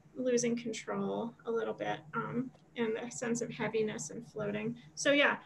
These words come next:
so I was thinking about that a lot with that piece specifically. So it was really great to me to see how the other artist's work was also, you know, really responding to that idea. So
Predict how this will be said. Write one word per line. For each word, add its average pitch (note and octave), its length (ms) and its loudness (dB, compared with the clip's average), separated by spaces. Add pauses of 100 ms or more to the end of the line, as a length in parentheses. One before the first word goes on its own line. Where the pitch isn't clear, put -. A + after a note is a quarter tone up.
so - 160 4
I C4+ 180 6
was G4 160 2
thinking D4+ 300 4
about A#3+ 240 4
that A#3 140 4
a A3+ 60 4
lot A3+ 340 2 (140)
with A#3+ 200 6
that G#3+ 240 2
piece F#4 240 4
specifically. C4 680 6
So C4 140 4
it A3 60 4
was B3 160 4
really D#4+ 300 4
great B3 340 6
to - 120 0
me C4 180 6
to A#3+ 100 10
see B3 220 2
how A#3 260 4
the A3 180 -2
other A#3+ 200 4
artist's A#3 460 0
work A3 220 0
was A3+ 140 -2
also, A3+ 640 0 (480)
you F#4 120 2
know, C#4 220 4 (480)
really C#4+ 260 6
responding A#3+ 580 2
to B3 140 -4
that G#3+ 160 -2
idea. G#3 480 -2 (1080)
So A#3 280 -6